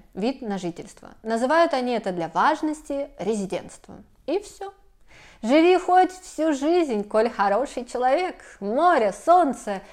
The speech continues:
чуть не лучшая в мире городская инфраструктура. Все мировые бренды: Шанель, Гуччи, бары, рестораны, белые «Мерседесы». Вечно голубое небо, госпитали с американскими врачами, если что. Реалии таковы.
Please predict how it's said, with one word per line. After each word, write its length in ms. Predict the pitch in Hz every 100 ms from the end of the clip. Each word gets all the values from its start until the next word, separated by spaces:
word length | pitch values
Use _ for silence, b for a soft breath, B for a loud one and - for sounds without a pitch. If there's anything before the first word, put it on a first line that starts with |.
| B -
чуть 240 | 311 311
не 160 | 220 302
лучшая 420 | 330 - 285 262
в 40 |
мире 260 | 254 311 285
городская 480 | 233 233 - 294 269
инфраструктура. 920 | 247 233 - 214 - 254 220 165 190 b b
Все 420 | - - - 302 302
мировые 460 | 269 240 247 269
бренды: 600 | 214 220 226 185 170 165 -
Шанель, 600 | - 233 277 220 180 160
Гуччи, 540 | 202 254 262 233 -
бары, 520 | - 202 240 247 202 180
рестораны, 680 | 202 - 247 262 226 185
белые 360 | 190 254 269 247
«Мерседесы». 800 | 226 226 - 214 180 170 - 214 B B B
Вечно 360 | 226 285 - 214
голубое 440 | 190 196 226 247
небо, 460 | 262 339 349 311 294 -
госпитали 640 | 214 277 320 - 277 269
с 80 | 262
американскими 640 | 254 254 247 240 - 220
врачами, 520 | 214 214 - 214 196 190
если 260 | 185 -
что. 380 | - - 175 185 B B B B B
Реалии 460 | 196 220 330 330 269
таковы. 560 | 262 185 175 165 160